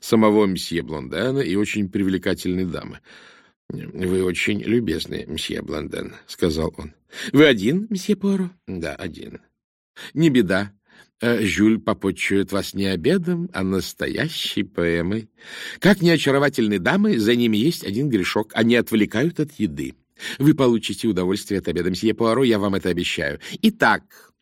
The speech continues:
какое вино?" С подоспевшим Жюлем разговор принял специальный характер. Еще задержавшись, мсье Блонден спросил, понизив голос: "Есть какие-нибудь серьезные дела?"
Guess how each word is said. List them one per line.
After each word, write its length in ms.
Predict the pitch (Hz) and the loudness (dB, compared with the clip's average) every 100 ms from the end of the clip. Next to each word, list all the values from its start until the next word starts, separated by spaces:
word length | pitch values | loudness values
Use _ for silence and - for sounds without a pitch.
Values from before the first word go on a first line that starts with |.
| _ | _
какое 360 | - 135 185 190 | -8 -2 2 2
вино?" 440 | 127 104 73 - - _ _ _ _ _ _ _ _ _ _ _ _ - - | 0 -4 -6 -14 -18 _ _ _ _ _ _ _ _ _ _ _ _ -20 -18
С 100 | - | -16
подоспевшим 720 | - 110 113 - 190 - 147 107 | 2 4 4 2 0 0 0 0
Жюлем 540 | 85 110 143 151 139 | 2 0 0 -2 -6
разговор 520 | - 143 127 95 95 127 | -2 -2 2 2 0 -2
принял 460 | - 90 95 95 | -2 -2 -2 -4
специальный 680 | - - 143 - 76 73 76 | -10 -6 -6 -4 -6 -6 -8
характер. 640 | - - - _ - - _ _ _ _ _ _ - - - | -10 -14 -16 _ -20 -20 _ _ _ _ _ _ -18 -12 0
Еще 400 | 113 - 113 92 | 2 4 4 4
задержавшись, 720 | 92 90 87 110 - 113 - | 0 0 0 -2 0 -4 -4
мсье 360 | 82 - 90 | -8 -4 -4
Блонден 500 | 82 85 82 80 90 | -2 -2 -4 -2 -2
спросил, 480 | 90 - 90 - 95 | -2 -2 -4 0 -4
понизив 480 | - 90 90 80 85 | -2 -2 0 0 0
голос: 380 | 80 85 73 - - - - - - | 0 0 -2 -8 -18 -20 -20 -20 -16
"Есть 680 | 78 90 143 - - - | -6 -2 -2 -6 -12 -10
какие-нибудь 720 | - 262 - 143 104 73 78 - | -6 -4 -4 -6 -6 -10 -10 -10
серьезные 760 | - - - 57 - - 60 | -8 -8 -6 -6 -6 -8 -8
дела?" 420 | 69 87 76 - | -6 -4 -4 -6